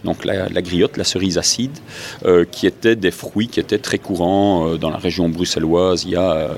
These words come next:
il y a une trentaine, une quarantaine d'années encore, qu'on retrouve d'ailleurs encore, euh, encore dans la, dans la région, mais beaucoup moins évidemment. La ville a pris de plus en plus, euh, de plus en plus de place. Et, euh, ici donc, on est sur une, euh,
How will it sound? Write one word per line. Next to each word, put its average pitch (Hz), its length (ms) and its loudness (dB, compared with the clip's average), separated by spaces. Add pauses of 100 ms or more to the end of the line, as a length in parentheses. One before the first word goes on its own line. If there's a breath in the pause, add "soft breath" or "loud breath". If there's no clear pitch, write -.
il - 60 -8
y - 20 -4
a 104 40 -4
une 80 60 -2
trentaine, 90 400 -2
une 85 80 -2
quarantaine 87 400 -4
d'années 82 220 -2
encore, 101 360 0 (460 loud breath)
qu'on 117 140 2
retrouve 117 320 -2
d'ailleurs 104 260 2
encore, 85 420 2
euh, 80 380 0
encore 90 360 0
dans 85 120 0
la, 80 220 0
dans 82 100 0
la 80 80 -2
région, 87 380 0
mais 90 120 0
beaucoup 82 260 -4
moins 92 180 2
évidemment. 85 460 -2 (280 loud breath)
La 82 100 0
ville 90 200 0
a 82 40 2
pris - 140 -8
de 87 80 0
plus 87 220 -2
en 78 80 -2
plus, - 300 -6
euh, 82 120 0
de 82 80 -4
plus 87 220 -2
en 80 60 -2
plus 82 180 -6
de 85 80 2
place. - 340 -2 (500 loud breath)
Et, 139 480 4
euh, 101 360 6
ici 123 260 0
donc, 127 380 4
on 92 340 4
est 104 80 2
sur 92 300 0
une, 85 120 4
euh, 78 360 2